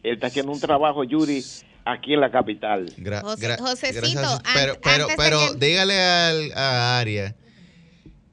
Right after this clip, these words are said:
Speaker 2: que no subestime a Iván Lorenzo.
Speaker 1: Eh,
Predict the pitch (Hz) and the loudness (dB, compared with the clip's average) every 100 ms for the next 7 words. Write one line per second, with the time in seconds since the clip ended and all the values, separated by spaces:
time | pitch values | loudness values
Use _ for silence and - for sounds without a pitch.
0 | _ _ 180 202 226 247 202 220 214 185 | _ _ -2 -2 -2 -2 -2 -4 -2 -2
1 | 151 160 151 143 127 107 - - - - | -2 -2 -4 -4 -6 -8 -12 -20 -20 -20
2 | - - - 143 170 131 | -20 -20 -6 0 2 0